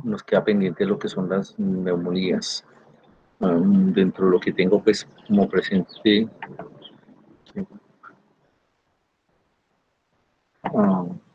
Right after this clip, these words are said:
presente, pues, en este es de las obstructivas. Creo que ahí era, hasta ahí era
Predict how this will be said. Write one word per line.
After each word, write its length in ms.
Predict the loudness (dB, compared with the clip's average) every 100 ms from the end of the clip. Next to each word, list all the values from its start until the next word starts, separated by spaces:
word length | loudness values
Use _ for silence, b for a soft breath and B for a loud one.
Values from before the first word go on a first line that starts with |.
| _ _ _ _ _ -20 _ _ _ _ -20 -18 -12 -4
presente, 420 | -2 -2 -4 -2
pues, 240 | -2 -2
en 160 | 0 2
este 460 | 2 -2 0 2 2
es 260 | -2 -8 0
de 80 | 0
las 180 | 0
obstructivas. 1040 | -6 -6 -4 -2 4 6 8 4 -2 -8 -8 -6 -6 0 0 0 -2 -4 -8 -6 -6 -8 _ -8
Creo 280 | 2 4 4
que 140 | 4
ahí 200 | 2 2
era, 120 | -2 -4 -4
hasta 420 | -4 -4 -6 -4
ahí 60 | -2 0
era 140 | 0